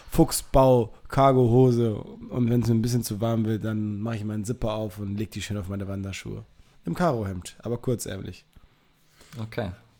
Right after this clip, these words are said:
Speaker 1: Ich
Speaker 2: Was
Speaker 1: hab auch so
Speaker 2: hast
Speaker 1: eine
Speaker 2: du jetzt schon, also du bist eigentlich vorbereitet.
Speaker 1: Ich hab auch so eine Cappy mit so, mit so, mit so einem Nackending da, so einem Nacken,
Speaker 2: Okay.
Speaker 1: Nackenschutz. Ja.
Speaker 2: Ja,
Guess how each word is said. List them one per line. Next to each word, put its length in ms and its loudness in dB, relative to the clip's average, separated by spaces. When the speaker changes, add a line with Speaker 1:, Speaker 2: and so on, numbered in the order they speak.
Speaker 1:
Ich 0 -
Speaker 2:
Was 160 -8
Speaker 1:
hab 60 -4
auch 40 -6
so 80 -4
Speaker 2:
hast 80 -2
Speaker 1:
eine 80 -6
Speaker 2:
du 80 -2
jetzt 160 -4
schon, 380 -4
also 220 -4
du 120 -4
bist 180 -6
eigentlich 220 -4
vorbereitet. 680 -6
Speaker 1:
Ich 200 0
hab 80 0
auch 140 -2
so 80 -4
eine 140 0
Cappy 280 -4
mit 160 -2
so, 160 -4
mit 260 -8
so, 140 -10
mit 220 -10
so 80 -10
einem 80 -6
Nackending 500 -8
da, 300 -10
so 120 -14
einem 80 -6
Nacken, 440 -8
Speaker 2:
Okay. 260 -10
Speaker 1:
Nackenschutz. 540 -10
Ja. 240 -8
Speaker 2:
Ja, 280 -8